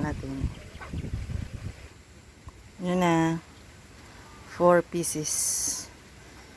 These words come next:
Hinarvest na natin yung ating apat na kalabasa. Sarili nating tanim, makatikim na tayo.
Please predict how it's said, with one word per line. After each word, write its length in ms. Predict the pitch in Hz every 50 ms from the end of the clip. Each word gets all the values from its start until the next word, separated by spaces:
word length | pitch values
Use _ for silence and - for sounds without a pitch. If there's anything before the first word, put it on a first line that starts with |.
| - - -
Hinarvest 400 | 175 175 175 165 165 151 180 170
na 240 | 180 175 165 165 165
natin 160 | - 165 156
yung 160 | 165 160 151 151
ating 160 | - 151 -
apat 320 | 156 151 - 156 - -
na 400 | 160 160 160 165 170 170 175 180 - -
kalabasa. 560 | 160 151 151 147 143 151 151 147 - - - - - - - - - - - - - - - - - - - - - - - - - - -
Sarili 400 | - - - 165 160 156 160 160
nating 320 | 156 156 - 151 147 151
tanim, 240 | - 156 151 156 151
makatikim 560 | 151 147 147 - 147 - - 147 - 143 143
na 160 | 139 139 135 -
tayo. 400 | 135 135 139 139 135 127 143